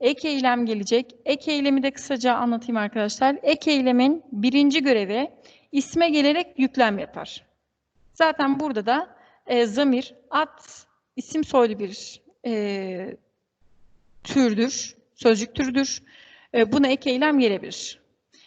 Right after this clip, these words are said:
E, ek eylem konusunu anlatacağım ama ek eylemin ikinci görevi de basit zamanlı, yani tek bir kip eki almış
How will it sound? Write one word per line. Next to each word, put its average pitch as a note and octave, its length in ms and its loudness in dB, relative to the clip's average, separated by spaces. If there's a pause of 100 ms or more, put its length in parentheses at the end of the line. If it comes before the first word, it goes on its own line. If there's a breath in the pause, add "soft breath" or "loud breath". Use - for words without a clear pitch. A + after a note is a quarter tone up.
(300 soft breath)
E, B3 100 2
ek A#3 420 4
eylem D4+ 240 2
konusunu C#4+ 340 2
anlatacağım C#4 420 4
ama A3 240 0
ek C#4 280 -4
eylemin C#4 240 4
ikinci C#4 380 2
görevi G#3+ 300 2
de D4+ 300 0 (360 soft breath)
basit - 380 -2
zamanlı, A#3 460 -2
yani G#3 260 -8
tek D4 320 -8
bir B3+ 360 -2 (120)
kip - 200 -6
eki C4+ 260 -4
almış G#3+ 840 -4